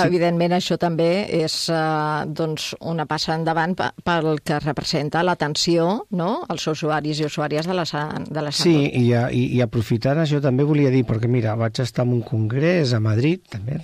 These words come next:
Speaker 2: relacionat amb el tabac, que venien de tota Espanya, i la gent estava molt sorpresa perquè quan jo vaig dir, nosaltres vam dir que aquí a Catalunya eren realment, ara mateix som quasi l'única comunitat que estem prescrivint infermeria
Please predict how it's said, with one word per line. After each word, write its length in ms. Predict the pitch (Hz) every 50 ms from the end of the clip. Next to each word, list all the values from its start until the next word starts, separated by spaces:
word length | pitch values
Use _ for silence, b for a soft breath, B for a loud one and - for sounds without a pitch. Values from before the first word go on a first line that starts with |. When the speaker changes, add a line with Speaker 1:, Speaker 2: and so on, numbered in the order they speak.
| - 160 151
Speaker 2:
relacionat 500 | 120 101 104 95 - 117 107 98 98 113
amb 140 | 101 104 107
el 60 | 107
tabac, 300 | - - 113 120 123 127
que 160 | 127 131 117 110
venien 240 | 104 107 113 117 117
de 80 | 120
tota 240 | 110 120 113 - -
Espanya, 460 | - - - 139 135 120 117 113 110 B B B B B B B B B B B B B B
i 760 | - - 165 156 147 147 143 143 143 139 139 139 135 135 131 123
la 120 | 127 123
gent 220 | 117 139 160 180 196
estava 260 | 170 - 175 160 151
molt 160 | 147 143 127
sorpresa 460 | - 131 120 113 151 170 170 156 165 165
perquè 220 | 175 127 120 127 110
quan 220 | 123 117 110 110
jo 80 | 120 127
vaig 220 | 135 147 147 127 131
dir, 140 | 151 151 143 123
nosaltres 420 | 117 110 127 143 151 139 131 120 113
vam 160 | 117 110 110
dir 120 | 113 127 -
que 80 | 120 104
aquí 220 | - 151 139 135
a 80 | 131 117
Catalunya 520 | 104 - 107 - 101 107 135 147 156 151 147
eren 160 | 147 139 139 131 - - _ _
realment, 480 | - 135 120 120 127 120 131 131 143 -
ara 220 | - 135 131 127
mateix 320 | 123 117 - 120 135 143 -
som 80 | 170 156
quasi 280 | - - 123 - 127 123
l'única 320 | 120 120 131 135 120 151 135
comunitat 540 | - 127 123 123 117 110 107 123 127 156 - - B B B B B B B B B B B
que 100 | - 120
estem 240 | 110 - 139 131 131
prescrivint 560 | 147 135 117 - 139 123 120 139 170 151 127
infermeria 640 | 120 107 - 110 101 98 98 98 98 98 95 95